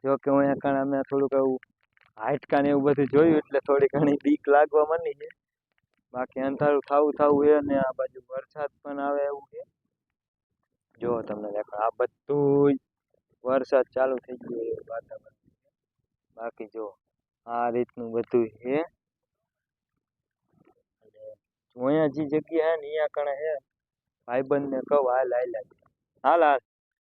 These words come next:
હાલ. ફાઇનલી થોડીક હિંમત કરી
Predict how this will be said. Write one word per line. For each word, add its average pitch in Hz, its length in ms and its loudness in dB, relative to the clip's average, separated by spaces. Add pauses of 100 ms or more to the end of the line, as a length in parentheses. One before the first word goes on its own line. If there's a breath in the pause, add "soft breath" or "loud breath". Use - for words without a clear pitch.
(1600)
હાલ. 143 240 4 (4000)
ફાઇનલી 127 500 -2
થોડીક 131 400 -2
હિંમત 127 360 -4 (100)
કરી 143 340 0